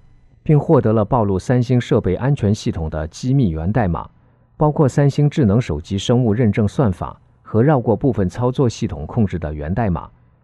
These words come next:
三星没有透露是谁入侵了公司系统，说已经采取了防止进一步被入侵的措施，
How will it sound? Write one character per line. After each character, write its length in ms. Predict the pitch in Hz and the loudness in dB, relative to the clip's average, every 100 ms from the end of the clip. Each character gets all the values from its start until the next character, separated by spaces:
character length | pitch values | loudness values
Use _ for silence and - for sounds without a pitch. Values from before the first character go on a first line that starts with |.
| _ _ | _ _
三 300 | _ - 156 | _ 0 2
星 180 | 147 151 | 4 4
没 140 | 123 | 6
有 100 | 139 | 4
透 200 | 98 123 | 2 0
露 120 | 107 98 | 0 0
是 220 | - 110 | -2 -4
谁 180 | - 95 | -2 -2
入 220 | 127 92 | -2 -4
侵 180 | - 101 | 0 -2
了 120 | 80 | 0
公 180 | 104 113 | -2 -2
司 180 | - | -2
系 160 | 113 120 | -6 -6
统， 240 | - - - _ _ _ _ | -8 -12 -16 _ _ _ _
说 260 | - 156 | -2 2
已 80 | 139 | 2
经 220 | 92 117 | 2 2
采 200 | 113 107 | 2 -2
取 140 | 135 104 | -2 -2
了 100 | 78 | -4
防 220 | 80 104 | -2 -4
止 160 | 139 82 | -4 -6
进 220 | - 127 | -2 0
一 80 | 90 | 0
步 160 | 87 87 | -2 -2
被 160 | 104 | -2
入 220 | 87 92 | -2 -4
侵 220 | 80 98 90 | -4 -2 -2
的 80 | |
措 240 | 73 92 76 | -4 -8 -10
施， 280 | - 196 | -8 -8